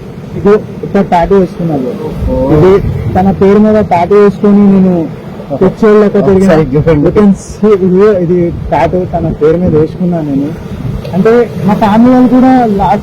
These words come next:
Speaker 1: చాలా సార్లు అడిగారు, "ఏంది ఇది పిచ్చితనం ఏంది, అమ్మాయిని ఎట్లా నమ్మేస్తున్నావు నువ్వు, ఆ అమ్మాయి రేపు మాకు వదిలేసిపోతే అప్పుడు ఎలా?" అంటే ఇంట్లో వాళ్ళని కూడా నేను ఒక్కనే చెప్పిన, "తను నా ప్రపంచం, తను నాతోనే ఉంటది, ఏదేమైనా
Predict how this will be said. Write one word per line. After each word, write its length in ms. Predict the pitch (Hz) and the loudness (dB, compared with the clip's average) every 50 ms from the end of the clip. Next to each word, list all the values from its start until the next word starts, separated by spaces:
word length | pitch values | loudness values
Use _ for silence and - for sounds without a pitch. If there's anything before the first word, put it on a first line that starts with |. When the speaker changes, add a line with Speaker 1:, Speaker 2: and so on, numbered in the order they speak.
| - 214 | -2 0
Speaker 1:
చాలా 220 | 202 208 233 240 | 2 2 2 2
సార్లు 220 | 240 247 233 233 | 2 2 2 2
అడిగారు, 260 | 214 208 208 226 202 185 | 4 4 4 4 4 4
"ఏంది 320 | 185 202 214 220 214 214 | 2 2 2 4 4 4
ఇది 200 | 202 202 208 202 | 4 4 4 2
పిచ్చితనం 680 | 180 175 180 - - - 214 214 220 214 208 202 196 196 | 2 0 -2 -2 -2 0 0 0 2 0 0 0 0 0
ఏంది, 300 | 190 190 190 190 196 185 - - - - - - - 165 | 0 0 0 0 0 0 -2 -6 -10 -10 -12 -10 -6 -4
అమ్మాయిని 480 | 160 175 190 202 214 220 226 214 214 202 | -2 2 2 4 4 4 4 2 2 2
ఎట్లా 260 | 185 - 220 220 220 | 0 0 0 0 2
నమ్మేస్తున్నావు 720 | 208 196 190 190 196 208 202 - - 214 196 196 196 190 | 2 0 0 0 0 0 0 -2 -2 0 0 2 2 2
నువ్వు, 220 | 190 190 185 190 | 0 0 0 0
ఆ 100 | 185 175 | 0 -2
అమ్మాయి 320 | 160 165 175 190 190 190 185 | -2 -2 -4 -4 -2 -2 -2
రేపు 260 | 180 175 175 180 190 | -2 -4 -6 -6 -6
మాకు 260 | 190 190 180 143 175 170 | -6 -6 -6 -4 -4 -4
వదిలేసిపోతే 500 | 156 165 185 185 160 - 180 180 160 185 | -2 -2 -2 -4 -4 -4 -6 -4 -2 -2
అప్పుడు 200 | 170 - 170 170 | -2 -2 -2 -2
ఎలా?" 140 | 170 175 175 | -2 -2 -4
అంటే 240 | 175 170 202 220 - - - - - - - - - | -4 -2 -4 -4 -4 -6 -16 -18 -18 -18 -18 -8 -2
ఇంట్లో 320 | 196 208 214 - 247 254 247 | 2 2 4 4 4 4 4
వాళ్ళని 240 | 247 240 240 240 | 4 4 4 4
కూడా 140 | 196 247 240 | 4 4 2
నేను 140 | 233 233 214 | 4 2 2
ఒక్కనే 280 | 202 - 226 220 214 214 | 0 0 0 2 2 2
చెప్పిన, 380 | 196 208 185 185 185 175 165 156 - 180 | 0 -2 -2 -2 -2 -4 -4 -4 -2 0
"తను 120 | 185 190 | 0 0
నా 120 | 196 190 | 0 0
ప్రపంచం, 540 | 180 - 180 170 165 - 202 202 180 208 208 | -2 -2 -2 -2 -2 -2 -2 -2 0 0 -2
తను 200 | - 214 190 185 | -2 -2 -4 -4
నాతోనే 380 | 170 160 165 165 175 185 185 190 | -4 -4 -4 -4 -4 -6 -6 -6
ఉంటది, 420 | 185 180 170 185 175 165 180 202 - - - - - - - - - - - - | -8 -8 -4 -4 -2 -2 -2 -4 -6 -10 -14 -14 -14 -14 -14 -14 -14 -12 -6 0
ఏదేమైనా 800 | 175 202 240 254 233 254 247 240 226 226 226 220 214 202 175 | 2 4 4 4 4 4 4 4 4 4 4 4 2 2 0